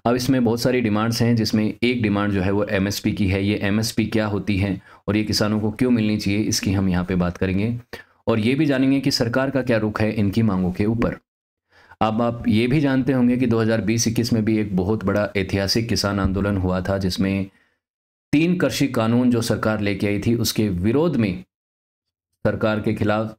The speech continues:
किसानों ने धरने दिए थे बहुत बड़े स्तर पे, जिसके बाद सरकार को झुकना पड़ा और सरकार ने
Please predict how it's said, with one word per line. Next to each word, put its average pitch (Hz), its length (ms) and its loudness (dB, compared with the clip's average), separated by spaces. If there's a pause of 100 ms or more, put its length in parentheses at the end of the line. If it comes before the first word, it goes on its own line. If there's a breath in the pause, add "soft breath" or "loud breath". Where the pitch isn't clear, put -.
(120)
किसानों 98 340 0
ने 101 120 0
धरने 92 300 0
दिए 95 220 0
थे 101 120 -2
बहुत 92 420 -2
बड़े 98 220 0
स्तर 95 280 -2
पे, 104 100 -2 (720 loud breath)
जिसके 110 220 0
बाद 120 160 2
सरकार 117 340 0
को 117 120 0
झुकना 113 340 0
पड़ा 113 280 0
और 110 140 0
सरकार 101 420 -2
ने 113 320 -2